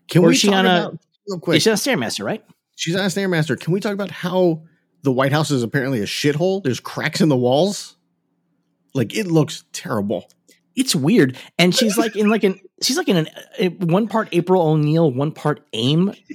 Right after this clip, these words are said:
Speaker 2: jumpsuit.
Speaker 1: <laughs> Yeah. The whole thing is weird.
Speaker 2: It's
Speaker 1: The
Speaker 2: like, it
Speaker 1: place
Speaker 2: is
Speaker 1: looks like garbage.
Speaker 2: It's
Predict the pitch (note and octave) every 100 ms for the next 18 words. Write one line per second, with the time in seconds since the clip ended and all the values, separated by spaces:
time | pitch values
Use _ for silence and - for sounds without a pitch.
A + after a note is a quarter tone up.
0 | - C3 C3+ E3+ - C#4 C4+ D4 - -
1 | - - - - - D4 - _ _ -
2 | _ _ _ _ - - F#4 - - D4
3 | F4 C4+ - D#4 - C4 - G#3+ F3 A#3+
4 | C4 D4 G3 _ - _ _ _ _ _
5 | _ - - - - B3+ C4 E4 A3+ C4+
6 | C#4 F3+ E3+ A3+ - G#3+ - - A2 F2+
7 | A#2 D#3 - - _ _ _ _ _ -
8 | G#3+ -